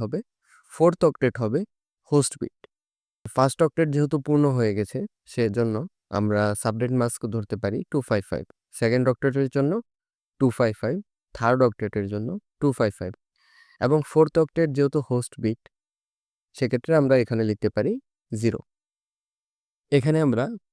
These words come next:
ক্লাস সির আইপি রেঞ্জ দেখতে পাচ্ছি এবং ক্লাস সি এর বিভিন্ন পোর্শন বিভিন্ন কাজে আমরা ব্যবহার করে থাকি। যেমন ক্লাস সি এর আইপি রেঞ্জ হচ্ছে ওয়ান নাইনটি টু থেকে টু হান্ড্রেড টোয়েন্টি থ্রি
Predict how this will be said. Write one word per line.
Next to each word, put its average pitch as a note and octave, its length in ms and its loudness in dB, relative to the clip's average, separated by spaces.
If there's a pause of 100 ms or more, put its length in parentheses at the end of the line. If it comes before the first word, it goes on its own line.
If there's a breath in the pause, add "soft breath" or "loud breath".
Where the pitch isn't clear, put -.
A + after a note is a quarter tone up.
ক্লাস C3+ 280 0
সির E3 240 0 (100)
আইপি C3 300 -2
রেঞ্জ C3+ 320 2
দেখতে A#2 280 -4
পাচ্ছি G2+ 300 -8 (260)
এবং A#2 220 0 (220)
ক্লাস A#2 240 -2
সি - 160 -6
এর C#3 100 2
বিভিন্ন B2+ 400 -2
পোর্শন A2+ 460 -6 (640)
বিভিন্ন C#3 360 4
কাজে B2+ 240 0
আমরা B2 200 0
ব্যবহার A#2+ 340 0
করে G2+ 200 -4
থাকি। F#2 280 -10 (840)
যেমন A#2+ 240 2 (220)
ক্লাস G#2+ 360 2
সি - 180 -4
এর D3+ 100 0 (160)
আইপি A#2 260 -4
রেঞ্জ A#2+ 240 0
হচ্ছে A2+ 240 -6 (760)
ওয়ান B2+ 200 4
নাইনটি C3+ 320 2
টু A#2+ 140 -2
থেকে A#2 280 -6 (600)
টু D3+ 120 -4
হান্ড্রেড D3 360 2
টোয়েন্টি C3+ 300 2 (140)
থ্রি - 180 -2